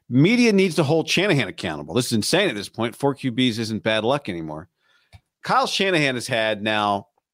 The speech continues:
in his career, now you gotta play in big games to lose big games, is one way to look at it.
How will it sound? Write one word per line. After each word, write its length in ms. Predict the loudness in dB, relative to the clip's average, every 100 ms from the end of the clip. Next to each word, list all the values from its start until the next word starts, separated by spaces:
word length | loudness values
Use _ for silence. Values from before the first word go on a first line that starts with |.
| -4
in 100 | 0
his 160 | 2 0
career, 400 | 0 0 2 0
now 100 | 0
you 120 | 0
gotta 180 | 2 0
play 240 | 0 2 4
in 60 |
big 140 | 2 2
games 240 | 0 2
to 80 | 4
lose 180 | 4 4
big 220 | 0 0
games, 400 | 0 0 -2 -8 _ _ _ _ _ _ _ _ -8
is 160 | -4
one 160 | -2 0
way 100 | -2
to 80 | -4
look 200 | -8 -8
at 140 | -8
it. 120 | -10